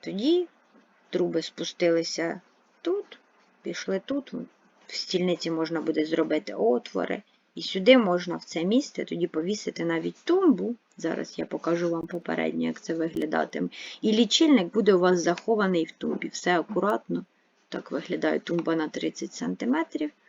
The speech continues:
Зараз зміню її розмір, бо поки вона не стає, ось, наприклад. Це б, ну, як на мій погляд, це було б ідеально.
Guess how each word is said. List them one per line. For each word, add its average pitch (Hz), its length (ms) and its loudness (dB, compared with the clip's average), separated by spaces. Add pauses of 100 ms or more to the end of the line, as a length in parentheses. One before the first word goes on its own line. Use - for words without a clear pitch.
(400)
Зараз 175 360 -10
зміню 180 360 -4
її 185 360 -6
розмір, 226 440 -4 (1200)
бо 185 140 -12
поки - 260 -8
вона 170 220 -2
не - 140 0
стає, - 340 -2
ось, - 220 -6
наприклад. - 600 -6 (560)
Це 220 100 -2
б, 202 140 -4 (180)
ну, 190 160 6
як 165 280 4 (180)
на 185 200 2
мій 247 340 8
погляд, 165 380 2
це - 140 2
було 190 240 4
б 165 80 -4
ідеально. 151 560 0